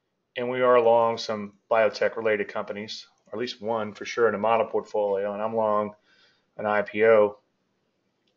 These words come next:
here. Semiconductors, as you go through these, and I would encourage you, go through all two, two hundred thirty-nine of these, uh, Morningstar industry groups or whatever group you like to look at.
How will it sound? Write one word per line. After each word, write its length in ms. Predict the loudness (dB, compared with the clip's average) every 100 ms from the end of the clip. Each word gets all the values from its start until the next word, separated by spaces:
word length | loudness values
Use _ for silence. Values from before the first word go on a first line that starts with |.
| _ _ _ _ _ _ _ _
here. 380 | -8 -4 -2 -4 -14 _ _ _ _ _ _ _ _ _ _ _ _ _ _ _ _ _ _ _ _ -2
Semiconductors, 1160 | 2 4 4 6 6 6 6 6 6 4 -6 -10 -14 -20 -20 _ _ _ _ _ _ _ _ _ _ _ _ _ _ _ _
as 120 | -4
you 80 | -2
go 220 | 6 8
through 200 | 8 4
these, 260 | 2 4 4
and 80 | 4
I 40 |
would 120 | 6
encourage 360 | 6 8 8 8
you, 180 | 4 2 4
go 180 | 6 6
through 280 | 4 0
all 440 | 4 8 10 10 6
two, 200 | 0 -8 -10 -4
two 120 | 0
hundred 140 | 0
thirty-nine 540 | 2 2 2 2 2 2
of 80 | 0
these, 300 | -4 -2 2
uh, 220 | 2 2
Morningstar 440 | 2 0 0 -2
industry 240 | -2 -8 -10
groups 260 | -4 -4 0
or 80 | 2
whatever 460 | 4 4 4 -2 _
group 280 | _ -6 -4
you 100 | 0
like 180 | 0 0
to 60 | 0
look 220 | -2 2
at. 220 | 2 2